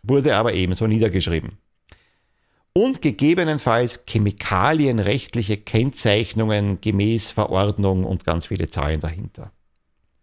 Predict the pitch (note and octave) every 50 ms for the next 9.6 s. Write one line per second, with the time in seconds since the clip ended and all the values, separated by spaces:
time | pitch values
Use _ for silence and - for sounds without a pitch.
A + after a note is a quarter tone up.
0 | _ _ _ _ _ _ _ _ _ _ _ _ _ _ _ _ _ _ _ _
1 | _ _ _ _ _ _ _ _ _ _ _ _ _ _ _ _ _ _ _ _
2 | _ _ _ _ _ _ _ _ _ _ _ _ _ _ _ _ _ _ _ _
3 | _ _ _ _ - - D3 E3 - - F3+ F3+ - - E3+ C3 D#3 D3+ D#3 D#3+
4 | D3 E3 D#3 D#3 D#3 E3+ G#3 G3+ - - G3+ F#3 - - D3 D#3+ D#3 - - -
5 | C3 C3 D3+ C#3+ - - - - - - - - - C#3+ C#3+ D#3+ E3 D#3 D3+ A#2
6 | A#2 B2 A#2+ - - B2+ B2+ A#2 A#2+ B2 - - B2 C#3 D#3+ D#3+ - - C3 C3
7 | C3 C3+ C3+ - - - - B2+ B2+ B2 A#2+ - - A#2+ B2 A#2+ A#2 A#2 - -
8 | - C3+ D3+ - B2+ A2 - A2 B2 C#3+ C3+ A#2 A2 G2 B2 C3 D3+ C#3+ G#2+ -
9 | A2 G#2 G#2+ G2+ G2 G2+ G#2 C3+ C3+ - _